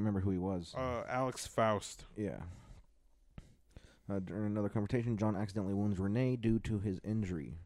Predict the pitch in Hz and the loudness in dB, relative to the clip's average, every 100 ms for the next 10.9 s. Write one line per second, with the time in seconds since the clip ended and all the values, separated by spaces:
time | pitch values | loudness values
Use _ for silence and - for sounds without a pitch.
0 | - - - - - - - - - 104 | -16 -18 -20 -16 -14 -14 -16 -12 -2 0
1 | 78 87 101 92 - - 107 71 90 90 | 0 -2 -2 -2 -4 -2 0 0 -2 -2
2 | 98 62 85 - - - 87 - - - | -2 -4 -8 -10 -14 -12 -12 -12 -18 -8
3 | 90 131 104 95 101 113 131 101 90 - | -2 0 0 -4 -2 2 2 0 -6 -14
4 | - _ _ _ _ _ - 117 156 107 | -20 _ _ _ _ _ -4 2 2 4
5 | 101 98 104 101 98 104 - 107 139 127 | 2 2 2 0 0 -2 -2 0 0 0
6 | 110 101 90 101 87 98 90 90 80 98 | -4 -4 -4 -2 0 -2 -2 -4 -4 -4
7 | 98 107 98 85 - 87 85 80 87 85 | -4 -4 -4 -6 -4 -4 -4 -8 -10 -8
8 | 90 85 90 _ _ _ - 127 101 92 | -8 -8 -12 _ _ _ -2 0 2 2
9 | 98 95 90 87 - 90 98 - - 92 | 2 0 -2 -6 -6 -4 -6 -8 -10 -8
10 | - 95 123 117 113 113 95 104 | -6 -4 0 0 0 -2 -4 -6